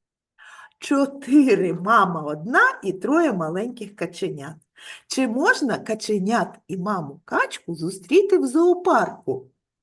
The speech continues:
Звісно, можна. Горобець і три синиці он летять до годівниці.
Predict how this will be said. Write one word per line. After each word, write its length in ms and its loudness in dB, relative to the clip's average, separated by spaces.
Звісно, 680 4
можна. 680 -10
Горобець 920 2
і 120 -4
три 320 -4
синиці 720 -8
он 300 2
летять 520 -2
до 120 -4
годівниці. 1000 -8